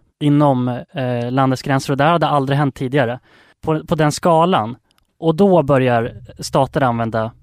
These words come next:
propaganda. Och främst, eh, England har ju blivit känd under första världskriget för att man använde, eh, propaganda i press.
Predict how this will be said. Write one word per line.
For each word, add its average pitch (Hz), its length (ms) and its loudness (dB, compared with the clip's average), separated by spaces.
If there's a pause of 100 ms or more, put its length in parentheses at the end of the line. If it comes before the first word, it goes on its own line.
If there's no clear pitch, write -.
(120)
propaganda. 135 680 0 (560)
Och - 140 -12
främst, - 580 -2
eh, 135 260 -2 (480)
England 160 540 2
har 135 80 2
ju 127 60 0
blivit 117 180 -4
känd 120 380 -4
under 131 200 -6
första 135 220 -8
världskriget 120 460 -6
för 131 100 -4
att - 260 -8 (180)
man 135 180 -2
använde, 117 680 -2 (340)
eh, - 280 -16
propaganda 127 520 -4
i 117 40 -4
press. - 540 -10